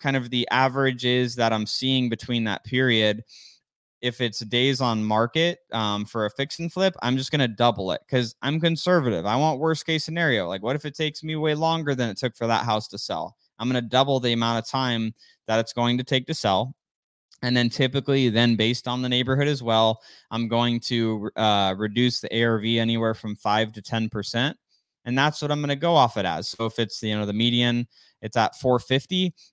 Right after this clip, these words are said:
I'm going to assume that, you know, when we fix it, ev-, everything up, like, it's gonna sell at,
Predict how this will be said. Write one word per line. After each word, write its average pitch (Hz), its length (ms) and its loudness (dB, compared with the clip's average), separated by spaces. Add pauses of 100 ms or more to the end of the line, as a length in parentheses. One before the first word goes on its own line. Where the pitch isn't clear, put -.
I'm 127 160 0
going 139 280 0
to 139 120 -4
assume 135 440 -2
that, 120 260 0
you 113 100 -4
know, 113 160 0
when 110 160 -2
we 120 140 -2
fix - 320 -6
it, 110 80 -2
ev-, 120 180 0
everything 117 400 -4
up, 147 220 2
like, 107 180 -2
it's 107 140 -10
gonna 120 180 -4
sell 113 340 2
at, 110 220 4